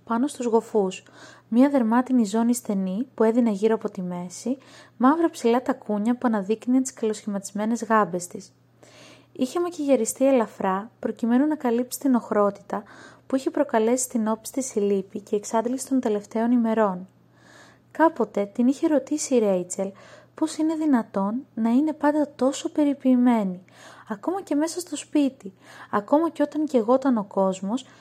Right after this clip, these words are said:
ή όταν η ίδια δεν αισθανόταν καλά. Τότε της είχε απαντήσει ότι δεν άφηνε ποτέ περιθώρια στον άλλον να καταλάβει αυτό που συνέβαινε μέσα της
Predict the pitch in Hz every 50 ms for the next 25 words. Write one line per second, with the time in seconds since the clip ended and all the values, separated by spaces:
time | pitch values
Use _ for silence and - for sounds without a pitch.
0 | - _ _ - - 302 320 339 339 359 349 330 285 247 226 240 240 262 302 285
1 | 277 277 277 302 - - 254 226 240 247 - 277 254 - 247 233 226 226 208 180
2 | 180 - _ _ _ _ _ - - - - - - - _ _ - - 226 214
3 | 208 208 - 202 214 - _ _ _ _ - 220 208 - 262 254 - 320 320 -
4 | 247 220 190 214 208 196 196 196 - - 196 202 - - - 247 247 - 262 294
5 | 320 330 330 330 330 - 349 349 339 349 294 277 285 - 339 339 - 339 302 277
6 | - - - 220 208 202 202 196 - - 208 196 196 202 196 190 190 190 190 190
7 | 190 - - - - - _ _ - 226 214 - 226 - 214 214 208 214 214 214
8 | 202 208 202 202 - 214 202 - - - - 208 208 202 196 202 196 196 196 202
9 | 202 202 202 196 - 202 185 - 196 190